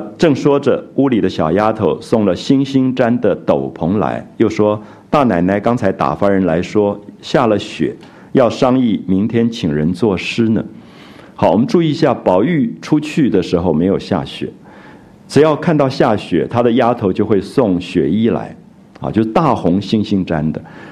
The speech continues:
所以我觉得红色跟宝玉一直有关系，不要忘记他住的地方就叫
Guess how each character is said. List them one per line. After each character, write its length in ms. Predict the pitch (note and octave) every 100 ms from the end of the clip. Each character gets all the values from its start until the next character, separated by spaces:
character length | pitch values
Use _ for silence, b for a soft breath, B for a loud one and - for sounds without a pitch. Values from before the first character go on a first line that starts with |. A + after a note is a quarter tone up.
| B -
所 140 | G3
以 20 |
我 80 | G#3+
觉 140 | C3+
得 80 | D#3+
红 280 | F3 G2 A2+
色 260 | C#3+ F3+ B2+
跟 200 | A#2+ B2+
宝 220 | B2 D#2
玉 120 | F2+ A#2
一 80 | A#2
直 120 | G2+
有 140 | F2
关 260 | B1+ D#2 D2+
系， 220 | D#2 - - - - - -
不 80 | C#3
要 80 | C#3
忘 200 | C3+ B2
记 160 | B2
他 140 | A#2+ A#2
住 200 | - C#3+
的 100 | G2+
地 160 | A2
方 160 | G2 F#2+
就 80 | G2+
叫 160 | F#2+